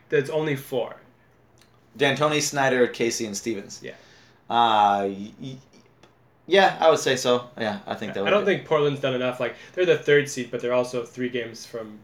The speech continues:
Speaker 1: being
Speaker 2: Yeah,
Speaker 1: out
Speaker 2: I
Speaker 1: of
Speaker 2: was
Speaker 1: the
Speaker 2: thinking
Speaker 1: playoffs,
Speaker 2: maybe
Speaker 1: like
Speaker 2: of, of the, of the, of the, um, over in, over in Indianapolis, excuse me, the, the, the, the Pacers coach, just 'cause
Speaker 1: McMillan.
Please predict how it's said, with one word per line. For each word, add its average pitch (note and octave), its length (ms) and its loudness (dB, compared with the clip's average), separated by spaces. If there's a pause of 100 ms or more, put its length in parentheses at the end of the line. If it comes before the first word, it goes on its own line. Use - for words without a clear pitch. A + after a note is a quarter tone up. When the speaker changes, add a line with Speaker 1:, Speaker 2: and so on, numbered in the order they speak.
Speaker 1:
being A#2 120 -8
Speaker 2:
Yeah, B2+ 180 4
Speaker 1:
out A2+ 40 2
Speaker 2:
I C3+ 40 2
Speaker 1:
of C#3 80 0
Speaker 2:
was - 80 -6
Speaker 1:
the G#3+ 80 -2
Speaker 2:
thinking - 180 0
Speaker 1:
playoffs, C3+ 40 0
Speaker 2:
maybe D3 400 2
Speaker 1:
like B2+ 120 0
Speaker 2:
of, - 40 -8
of G2+ 280 -2
the, G#2+ 80 -2
of G2+ 300 -2
the, G#2 80 -6
of G2 380 -6
the, F#2 380 -8 (100)
um, F#2+ 420 -12 (800)
over A2 240 -6
in, G#2+ 160 -6
over A2 200 -2
in G#2+ 60 -4
Indianapolis, G2+ 680 -4
excuse G2+ 460 -12
me, F#2 220 -12
the, G2 140 -6 (100)
the, F#2+ 80 -8
the, - 140 -20
the - 100 -12
Pacers G#2+ 320 -6
coach, G2+ 240 -6
just B2+ 200 -4
'cause B2 220 0
Speaker 1:
McMillan. C3+ 480 -2